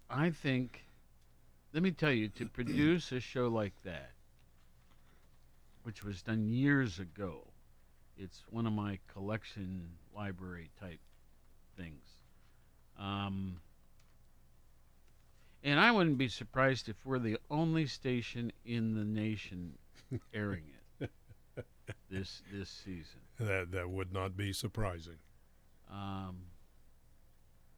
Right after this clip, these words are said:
Speaker 1: I forgot what I was gonna say. Oh, I think the creativity in that show is remarkable.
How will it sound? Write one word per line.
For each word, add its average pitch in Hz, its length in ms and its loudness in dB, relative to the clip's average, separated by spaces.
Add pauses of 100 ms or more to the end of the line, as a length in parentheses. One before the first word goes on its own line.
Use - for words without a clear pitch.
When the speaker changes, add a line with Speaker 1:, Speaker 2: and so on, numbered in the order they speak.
(600)
Speaker 1:
I 92 120 -20
forgot 92 320 -12
what 90 140 -18
I 85 40 -16
was 87 180 -18
gonna 92 120 -14
say. - 140 -18 (100)
Oh, 113 240 0 (520)
I 143 120 0
think 147 320 -2
the 107 80 -10 (160)
creativity 127 960 -2
in 101 200 -6
that 95 200 -6
show 85 460 -10 (2750)
is 104 220 -10
remarkable. 101 640 -4